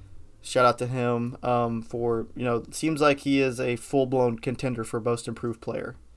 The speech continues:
and that's awesome for him. Um, yeah, let's, uh, let's look ahead, though, with this Hawks team of what they got on their plate coming up.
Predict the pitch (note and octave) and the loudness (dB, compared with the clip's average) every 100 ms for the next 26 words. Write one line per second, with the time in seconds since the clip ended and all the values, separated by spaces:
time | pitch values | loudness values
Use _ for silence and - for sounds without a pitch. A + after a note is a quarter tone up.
0 | - - _ - A#2+ A2 A2 - - - | -20 -20 _ -6 -4 -4 -6 -12 -18 0
1 | A#2 A#2 A2+ A2+ A#2+ A2+ - - - - | 0 2 0 0 -4 -10 -12 -20 -20 -20
2 | - - - - A#2+ B2+ A#2+ A2+ A#2+ A#2+ | -20 -20 -20 -8 -4 -2 -2 -2 2 4
3 | A#2+ A#2+ A#2 A#2 - - C#3 A2 - C#3 | 4 2 0 -6 -14 0 2 2 0 -6
4 | C#3+ D#3+ D3 E3 - G#3 D#3 - C#3+ C#3 | -2 2 2 2 0 2 0 2 0 4
5 | C#3 C#3+ C#3 C#3 - C3+ C3+ - C#3+ C#3 | 6 6 4 0 2 2 2 -2 -2 0
6 | C3+ C3 - - - - - - B2 B2+ | -2 -6 -14 -20 -20 -18 -18 -10 -2 0
7 | B2 C3 B2+ B2 - B2 A#2 - B2+ A#2+ | 0 2 4 2 2 -2 -2 -4 -2 -2
8 | - B2 A#2+ A#2 A#2 - | -2 -4 -2 -2 -4 -8